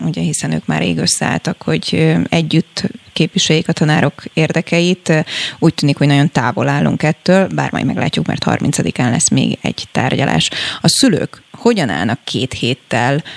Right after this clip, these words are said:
az iskola kezdés előtt a tanévhez, és szeretném, hogyha arról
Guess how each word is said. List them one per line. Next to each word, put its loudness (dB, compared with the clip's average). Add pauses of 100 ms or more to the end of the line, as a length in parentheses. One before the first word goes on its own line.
(100)
az 2
iskola 2
kezdés 0
előtt 0
a -2
tanévhez, 4 (100)
és 2
szeretném, 4
hogyha 4
arról 2